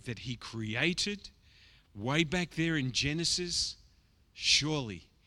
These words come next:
he comes to bring us life now. And that is why he declares that "I am the way, the truth, and the life." In Colossians chapter one, verse fifteen to seventeen, it says this,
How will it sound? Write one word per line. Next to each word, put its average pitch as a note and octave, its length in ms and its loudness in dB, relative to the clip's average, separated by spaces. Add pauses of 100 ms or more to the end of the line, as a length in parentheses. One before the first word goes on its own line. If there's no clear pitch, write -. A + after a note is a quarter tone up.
(160)
he A#2+ 180 -4
comes - 520 -2
to - 160 -6
bring B2+ 400 -4
us - 240 -4 (280)
life A2+ 540 -4
now. A2 520 -2 (800)
And B2+ 120 -4
that D3 140 2
is B2+ 160 0
why C3 160 -2
he B2+ 140 -4
declares B2+ 680 -2
that G#2+ 160 -6 (100)
"I B2 140 -2
am A#2+ 220 -2
the G#2 100 -6
way, A2 500 -6 (420)
the G#2+ 80 -8
truth, B2 480 -2 (600)
and B2 180 0
the A2+ 100 0
life." A2 640 -4 (1700)
In C#3+ 140 4
Colossians C#3 920 2
chapter D3+ 340 0
one, C#3 260 2
verse A#2+ 280 -2
fifteen D3 500 2
to A#2 100 -2
seventeen, C3+ 720 0
it A#2 140 -4
says B2 440 0
this, - 480 0